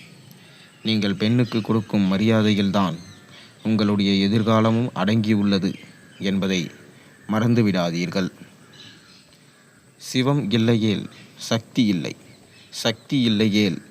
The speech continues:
சிவம் இல்லை" என்ற கூற்றும் பொய்யில்லை. அதே சமயத்தில் சாஸ்திரங்களின் பொழுது சில விதி விலக்குகளும்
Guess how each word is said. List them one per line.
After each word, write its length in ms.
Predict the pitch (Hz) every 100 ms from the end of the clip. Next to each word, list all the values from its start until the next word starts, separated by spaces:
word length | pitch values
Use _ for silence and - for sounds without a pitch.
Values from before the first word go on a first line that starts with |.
| -
சிவம் 420 | - 113 127 123
இல்லை" 280 | 104 82 - - - - - - - -
என்ற 220 | 107 107
கூற்றும் 480 | 101 131 131 131 139
பொய்யில்லை. 540 | 110 95 87 80 67 - - - - - - - - -
அதே 300 | 101 127 123
சமயத்தில் 600 | 131 120 113 - 107 98 -
சாஸ்திரங்களின் 920 | 117 - 135 127 123 113 104 87 - - - - - - -
பொழுது 420 | 123 131 139 123 98 98 - - - -
சில 320 | - 123 113
விதி 360 | 98 117 135 - - -
விலக்குகளும் 600 | 104 127 - 127 123 123